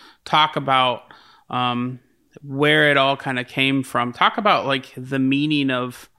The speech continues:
even Wakan and where that came from, because I think that that's pretty interesting stuff. And, and, and I would even venture to say there's probably a decent amount of it that I don't necessarily know.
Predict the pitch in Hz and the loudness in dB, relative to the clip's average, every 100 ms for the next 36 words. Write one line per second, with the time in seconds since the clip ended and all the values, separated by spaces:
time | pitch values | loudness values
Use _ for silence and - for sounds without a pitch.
0 | _ _ _ _ _ _ _ 139 143 139 | _ _ _ _ _ _ _ -4 -2 -2
1 | 135 131 123 147 151 151 135 131 135 139 | -2 -2 -4 0 2 2 0 -2 0 0
2 | 131 110 - 139 135 147 147 170 202 202 | 0 -4 -4 -4 -4 -4 -6 -2 -2 -2
3 | 269 277 254 - - - 220 226 175 160 | -2 -2 -4 -4 -14 -4 -2 0 -2 0
4 | 175 180 180 - 160 127 - - 165 156 | 0 0 -2 -4 -2 -2 -6 0 2 2
5 | - 143 147 156 147 - - - - 143 | 0 -4 -2 -2 -2 -6 -20 -20 -8 0
6 | 180 214 175 151 139 143 - 135 131 135 | 2 2 2 0 -2 -4 -6 -8 -4 -4
7 | 135 - 160 151 131 135 139 143 135 131 | -4 -4 -4 -2 -4 -4 -8 -6 -2 0
8 | 147 139 127 110 123 131 131 131 - 123 | 0 -2 -6 -4 -2 -2 -4 -8 -10 -12
9 | 123 123 123 123 147 143 123 | -8 -8 -6 -4 -2 -2 -4